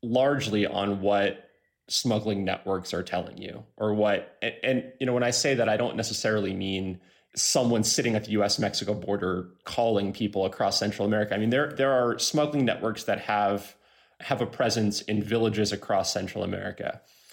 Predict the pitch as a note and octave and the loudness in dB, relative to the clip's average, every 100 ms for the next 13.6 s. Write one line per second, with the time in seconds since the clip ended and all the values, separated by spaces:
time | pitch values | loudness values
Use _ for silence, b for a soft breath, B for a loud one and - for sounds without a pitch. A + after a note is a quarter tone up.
0 | B B B B A#2+ B2 A#2+ A#2+ - - | B B B B 0 2 4 2 0 -6
1 | _ - - D3+ E3 D#3 A#2+ A2+ C3 A#2 | _ -18 -4 2 4 4 4 2 2 2
2 | A2+ - A2 G#2 - A2 G#2+ G2+ B2 G2+ | 0 2 0 -2 -2 0 0 -2 -2 0
3 | F#2+ - G2+ G2+ G2+ G2+ F#2 F#2 F#2+ F#2 | -2 0 0 2 0 -2 -4 -2 -2 -2
4 | E2+ E2+ - - E2+ - F2+ F2 - G#2 | -6 -8 -10 -12 -10 -6 -4 -4 -6 -6
5 | - G#2 G2+ G2+ G2+ G2 F#2 F2+ - - | -4 0 2 2 0 -2 -2 -4 -8 -4
6 | F#2 F#2 - _ - G2+ F#2+ G#2 G#2 - | -4 -4 -8 _ -8 -4 -4 -6 -12 -16
7 | _ _ - - - - - - - - | _ _ -14 -10 -8 -8 -10 -10 -6 -6
8 | F2 F2 - - G#2+ - F#2 E2 - G2 | -6 -8 -12 -8 -8 -6 -6 -6 -8 -6
9 | F#2 F2+ G2 F#2+ - G2 F#2 A#3 D#3 - | -6 -6 -4 -4 -4 -8 -2 0 0 -2
10 | - B B B B B B B - C3 | -10 B B B B B B B -2 2
11 | C3+ C3+ C3+ - B2+ A#2+ C3+ C#3+ - G#2 | 4 4 4 2 2 4 4 2 0 0
12 | G#2 G#2 F#2+ - A#2 A#2 - A2+ G#2 G#2 | 2 0 -2 -2 0 0 0 0 0 0
13 | G2 - G2 F#2+ - | 0 -2 -2 -4 -4